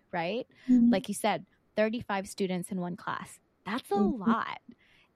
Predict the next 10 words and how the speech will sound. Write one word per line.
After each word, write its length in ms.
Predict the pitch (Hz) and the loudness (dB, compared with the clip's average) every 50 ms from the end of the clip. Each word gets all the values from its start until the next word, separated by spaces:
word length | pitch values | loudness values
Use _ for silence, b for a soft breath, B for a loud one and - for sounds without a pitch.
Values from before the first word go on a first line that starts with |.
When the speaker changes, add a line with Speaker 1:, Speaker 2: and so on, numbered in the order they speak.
| _ | _
Speaker 2:
It 140 | - 226 220 | -4 -2 0
is. 340 | 214 214 202 202 202 - - | 0 0 -2 -2 -4 -8 -6
Speaker 1:
And 320 | - 233 233 233 226 214 214 | -4 -2 -2 -2 -2 -2 0
Speaker 2:
Mm. 140 | 240 220 - _ _ _ - | -2 -2 -2 _ _ _ -10
Speaker 1:
to 120 | - 269 | -8 -8
be 200 | 220 233 262 226 | -6 -6 -6 -6
able 340 | - 220 226 220 240 247 247 240 | -4 -4 -4 -4 -4 -6 -8 -8
to, 180 | - - 240 | -10 -10 -10
like, 440 | 220 196 185 185 175 170 _ _ - - _ _ _ _ _ _ _ _ _ _ _ _ _ _ _ _ _ _ _ _ _ _ _ _ _ _ _ _ _ _ _ _ _ _ _ _ _ _ _ _ _ - | -8 -8 -8 -10 -10 -12 _ _ -20 -20 _ _ _ _ _ _ _ _ _ _ _ _ _ _ _ _ _ _ _ _ _ _ _ _ _ _ _ _ _ _ _ _ _ _ _ _ _ _ _ _ _ -16
help 460 | 202 - - 226 240 226 247 - - | -8 -4 0 2 4 4 2 2 -2